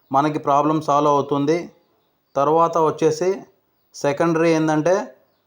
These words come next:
మన గ్లోబ్ ఉంది కదా, ఇంటి మీద ఉండే గ్లోబ్ దగ్గరికి వెళ్ళాలండి.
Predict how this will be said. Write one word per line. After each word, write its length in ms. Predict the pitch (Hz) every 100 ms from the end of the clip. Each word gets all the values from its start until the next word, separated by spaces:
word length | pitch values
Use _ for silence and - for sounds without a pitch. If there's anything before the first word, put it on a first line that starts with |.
| _ -
మన 160 | 139 151
గ్లోబ్ 360 | 127 156 175
ఉంది 220 | 170 165
కదా, 340 | 156 151 175 254 - _ _ _ - - -
ఇంటి 220 | 135 135
మీద 200 | 156 160
ఉండే 480 | 156 143 135 156 160 127
గ్లోబ్ 220 | 143 143
దగ్గరికి 300 | 143 143 135
వెళ్ళాలండి. 600 | 127 131 123 123 160